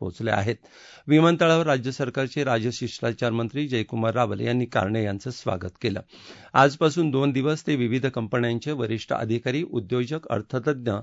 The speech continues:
नवोन्मेष कर्मी तसंच शिक्षण तज्ज्ञ यांच्या भेटी घेणार आहेत.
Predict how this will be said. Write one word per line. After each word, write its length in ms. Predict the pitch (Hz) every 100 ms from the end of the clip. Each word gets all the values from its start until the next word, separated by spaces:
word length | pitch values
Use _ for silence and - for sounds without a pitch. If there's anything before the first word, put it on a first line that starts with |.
| - _ _ -
नवोन्मेष 580 | 135 143 156 156 160
कर्मी 420 | - 143 135 117 107
तसंच 220 | 131 156 139
शिक्षण 400 | 139 - 170 156
तज्ज्ञ 200 | 117 107
यांच्या 420 | 151 139 98 120 104
भेटी 260 | 98 107
घेणार 340 | 98 110 110 113
आहेत. 220 | 101